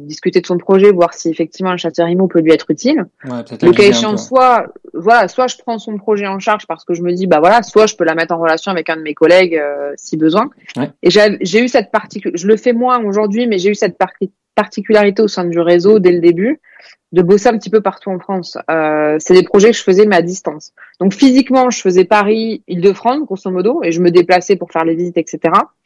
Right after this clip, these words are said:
Speaker 1: Et j'ai accompagné, bah, par exemple, des investisseurs notamment, mais pas que, une nana où j'ai trouvé sa résidence principale à Léquin, c'est dans la banlieue de Lille. J'ai jamais mis les pieds là-bas.
Speaker 2: Bien sûr.
Speaker 1: Et je lui ai trouvé une R P en off-market.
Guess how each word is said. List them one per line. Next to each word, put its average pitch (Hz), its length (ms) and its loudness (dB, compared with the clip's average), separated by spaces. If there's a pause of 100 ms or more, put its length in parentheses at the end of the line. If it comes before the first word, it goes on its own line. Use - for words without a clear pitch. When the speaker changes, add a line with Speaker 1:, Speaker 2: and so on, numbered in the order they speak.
(440)
Speaker 1:
Et 180 60 6
j'ai 196 100 2
accompagné, 190 580 -2
bah, 220 120 0
par 165 160 -6
exemple, 190 240 -4
des 190 180 0
investisseurs 180 540 -4
notamment, 185 340 -2
mais 175 140 0
pas 160 160 -4
que, 233 340 2
une 190 180 0
nana 185 320 2
où 247 40 2
j'ai 185 140 0
trouvé 190 300 -2
sa 196 100 -4
résidence 170 340 -2
principale 180 480 -2
à 156 80 2
Léquin, 185 480 0
c'est - 120 -20
dans 160 100 -4
la 156 100 -2
banlieue 185 340 0
de 170 100 -2
Lille. 180 420 -6
J'ai 151 160 -10
jamais 165 240 -4
mis 165 80 0
les 165 80 6
pieds 180 160 0
là-bas. 202 220 0 (100)
Speaker 2:
Bien 127 140 -6
sûr. 143 100 0
Speaker 1:
Et 180 40 4
je 180 60 4
lui 208 40 6
ai - 20 0
trouvé 226 380 2
une 185 200 -4
R 185 120 -6
P 226 100 -6
en 202 80 -6
off-market. 180 460 -10